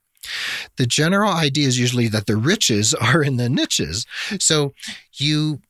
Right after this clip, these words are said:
need to make sure that the group of people you're targeting has the wherewithal, the interest, and the, the money, basically, to be crass, to pay you for whatever you are bringing to bear.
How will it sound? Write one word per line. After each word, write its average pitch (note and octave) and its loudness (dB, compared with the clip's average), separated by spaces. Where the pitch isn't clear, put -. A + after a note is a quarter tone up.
need G3 -2
to F#3 -2
make D#3+ 0
sure B2 0
that A2 -2
the B2 0
group D#3+ -2
of G#3+ -4
people E3 0
you're A#2+ 0
targeting G2 -4
has D#3+ -2
the C3+ 0
wherewithal, C#3+ -2
the F#2+ -4
interest, C#3 0
and A2+ -2
the, G2+ -2
the A2+ 2
money, A2 0
basically, G2 -2
to - -2
be E2+ -4
crass, - -2
to B2+ 0
pay - -2
you B2 0
for G2+ -2
whatever A2+ 0
you A2 0
are A2 0
bringing A2 -2
to - -2
bear. - -8